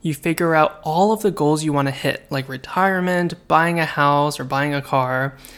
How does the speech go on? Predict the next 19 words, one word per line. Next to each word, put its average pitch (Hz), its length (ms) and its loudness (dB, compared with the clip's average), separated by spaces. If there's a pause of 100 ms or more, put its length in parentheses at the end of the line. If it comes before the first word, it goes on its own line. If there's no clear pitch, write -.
(180)
and 160 160 -2
then 165 140 2
exactly 170 580 -2
when 151 260 0
you 151 120 -2
want 135 180 0
to 135 120 -6
achieve - 360 -4
it. - 120 -8 (880)
The 170 100 0
next 226 320 0
thing 196 140 -2
that 165 120 -2
you 143 140 -4
do 139 260 -4
is 175 120 -4
that 151 120 -4
you 156 140 -4
plan 156 460 -4